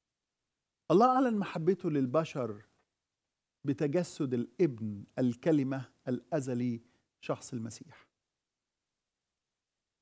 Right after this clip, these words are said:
أتى إلينا، الكلمة صار جسدًا، نزل إلى عالمنا يا دكتور منقذ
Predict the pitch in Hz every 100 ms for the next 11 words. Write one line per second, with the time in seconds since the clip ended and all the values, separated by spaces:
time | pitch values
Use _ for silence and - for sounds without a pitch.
0 | _ _ _ _ _ _ _ _ _ _
1 | _ _ _ _ _ 196 185 175 147 147
2 | 104 95 _ _ _ _ _ _ _ _
3 | _ _ _ _ _ _ _ _ _ _
4 | _ _ _ _ _ _ _ _ _ _
5 | _ _ _ _ - 147 147 214 214 185
6 | 156 180 180 180 175 165 _ - 139 143
7 | 110 98 104 _ _ _ _ _ _ _
8 | _ _ _ _ _ _ _ _ _ _
9 | _ _ _ - 180 185 175 - 147 143
10 | 151 165 147 110 107 - 120 107 104 -
11 | 143